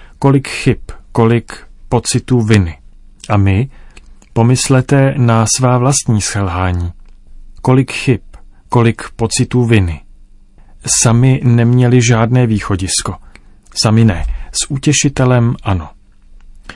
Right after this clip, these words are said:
Protože duch uzdravuje vzpomínky. Jak?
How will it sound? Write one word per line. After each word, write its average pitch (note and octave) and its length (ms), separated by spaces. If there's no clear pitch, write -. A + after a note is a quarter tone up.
Protože A2+ 340
duch B2 360
uzdravuje B2 600
vzpomínky. B2 840
Jak? G#2 480